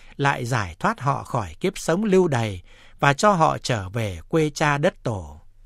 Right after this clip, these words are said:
Họ là số còn sót lại của Israel, nghĩa là những người đã được thanh tẩy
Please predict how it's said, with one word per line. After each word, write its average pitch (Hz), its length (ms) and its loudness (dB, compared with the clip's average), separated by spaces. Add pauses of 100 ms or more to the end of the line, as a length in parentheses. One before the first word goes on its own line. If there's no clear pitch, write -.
(640)
Họ 156 220 4
là 123 260 4
số 202 360 2
còn 113 280 -2
sót 202 280 0
lại 117 360 -2
của 101 240 -6
Israel, 143 720 0 (580)
nghĩa 208 120 6
là 165 160 6
những 185 300 0
người 135 320 4
đã 101 180 -4
được 151 300 -2
thanh 196 220 -2
tẩy 95 420 -4